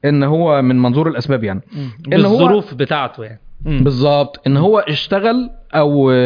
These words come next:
Speaker 1: درس في، آه، مدرسة من أول المدارس في العالم
Speaker 2: مم.
Speaker 1: اللي كان فيها كمبيوتر.
Speaker 2: مم.
Speaker 1: فهو عشان كده تفوق في مجال الكمبيوتر، مش عشان هو عبقري. لا، في ناس
Speaker 2: وعيلته كمان كانت عيلة غنية و-،
Speaker 1: بالظبط،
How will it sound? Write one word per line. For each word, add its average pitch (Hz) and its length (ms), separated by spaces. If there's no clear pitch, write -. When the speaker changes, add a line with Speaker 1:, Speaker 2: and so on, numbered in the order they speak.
Speaker 1:
درس 196 460
في، 147 500
آه، 131 160
مدرسة 160 560
من 156 200
أول 220 320
المدارس 160 460
في - 60
العالم 196 640
Speaker 2:
مم. 139 120
Speaker 1:
اللي 143 100
كان 196 120
فيها 214 100
كمبيوتر. 202 520
Speaker 2:
مم. 147 240
Speaker 1:
فهو 170 280
عشان 208 260
كده 233 160
تفوق 233 440
في 196 60
مجال 190 180
الكمبيوتر، 240 500
مش 165 120
عشان 175 180
هو 208 120
عبقري. 165 340
لا، 143 100
في 156 60
ناس 156 100
Speaker 2:
وعيلته 190 240
كمان 160 260
كانت 147 260
عيلة 160 220
غنية 151 560
و-، - 40
Speaker 1:
بالظبط، 143 440